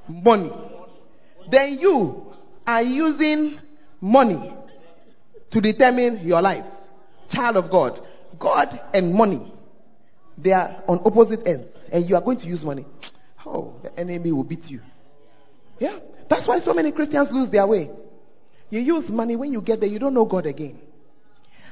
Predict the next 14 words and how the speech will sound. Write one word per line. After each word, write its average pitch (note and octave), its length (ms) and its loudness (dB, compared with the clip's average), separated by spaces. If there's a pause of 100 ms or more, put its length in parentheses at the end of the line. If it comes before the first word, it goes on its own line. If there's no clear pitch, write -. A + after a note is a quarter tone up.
"Pastor, C#4 460 2
so D4 60 2
are C4+ 160 2
you E4+ 180 -4
saying D4+ 400 2
that, C4 240 0
eh, B3 200 2
so C#4 220 2
therefore B3+ 440 4 (200)
I A3+ 140 2
should C4 180 -2
always E4+ 460 2
take C#4 220 4
that?" A3 140 0